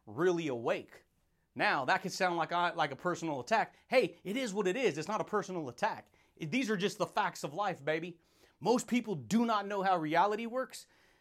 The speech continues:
so most people get locked onto the outside world, and they're getting controlled and governed by the outside world. But that's,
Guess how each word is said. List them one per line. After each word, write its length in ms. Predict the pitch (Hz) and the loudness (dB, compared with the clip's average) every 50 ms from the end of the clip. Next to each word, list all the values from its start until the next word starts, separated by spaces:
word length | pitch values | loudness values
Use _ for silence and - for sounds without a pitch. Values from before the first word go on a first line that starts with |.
| _ _ | _ _
so 180 | - - - 196 | -6 0 2 4
most 220 | 180 185 196 196 | 4 4 2 0
people 240 | 196 196 202 175 185 | -2 -4 -4 -4 -2
get 220 | 143 170 156 - 117 | 0 0 -2 -2 -4
locked 360 | 117 139 170 196 202 - - | -2 2 2 2 2 2 0
onto 240 | 214 196 190 180 165 | -2 0 0 -2 -4
the 200 | 147 156 156 165 | -4 -2 0 0
outside 440 | 190 196 185 - - 139 127 123 | 0 0 -2 -2 -2 -2 -2 -2
world, 400 | 117 113 120 120 113 110 135 147 - _ _ _ _ _ _ _ _ _ _ _ _ _ _ _ - | -4 -6 -6 -4 -4 -4 -6 -8 -12 _ _ _ _ _ _ _ _ _ _ _ _ _ _ _ -8
and 140 | - 170 180 | -4 -2 2
they're 120 | 180 180 | 2 2
getting 340 | 160 131 156 185 175 180 175 | 2 0 -2 -4 -2 -2 -2
controlled 600 | 170 - 160 160 - - - 175 175 175 175 165 | -2 -2 -4 -4 -4 -2 2 2 2 2 2 2
and 160 | 170 156 127 | 0 0 2
governed 340 | 110 165 156 143 156 156 156 | 2 2 2 4 2 -2 0
by 140 | 143 151 156 | 2 0 2
the 100 | 151 165 | 2 4
outside 420 | 202 233 233 226 - 175 147 135 | 2 2 2 0 -2 -2 -2 -2
world. 280 | 131 131 143 120 - - _ _ - _ - 160 | -2 -4 -6 -6 -8 -10 _ _ -20 _ -10 -8
But 100 | 151 - | -4 0
that's, 320 | 226 208 180 - - - | 0 0 0 -4 -10 -14